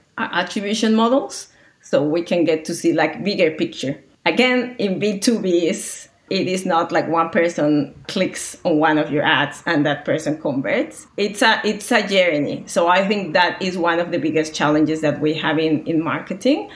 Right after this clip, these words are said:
that we need to show the entire journey and the bigger picture rather than just one.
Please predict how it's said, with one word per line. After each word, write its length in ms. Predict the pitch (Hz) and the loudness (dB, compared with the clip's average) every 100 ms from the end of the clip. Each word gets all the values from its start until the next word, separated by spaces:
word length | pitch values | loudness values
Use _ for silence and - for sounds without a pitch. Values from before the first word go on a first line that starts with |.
| - | -10
that 260 | 143 170 160 | 0 0 0
we 220 | 170 175 | 0 2
need 260 | 175 175 - | 2 -2 -4
to 100 | 196 | -4
show 400 | 190 196 165 160 | 0 2 2 2
the 100 | 160 | 2
entire 380 | 160 165 170 160 | 0 2 0 2
journey 340 | 156 160 165 | 2 2 2
and 220 | 156 175 | 2 2
the 80 | 170 | 2
bigger 260 | 165 160 156 | 0 0 0
picture 460 | 156 156 - 160 | 0 -4 -2 -2
rather 280 | 156 156 151 | 0 0 2
than 240 | 151 147 147 | 2 2 2
just 320 | 147 135 147 | 2 0 -2
one. 380 | 151 143 143 | 0 2 2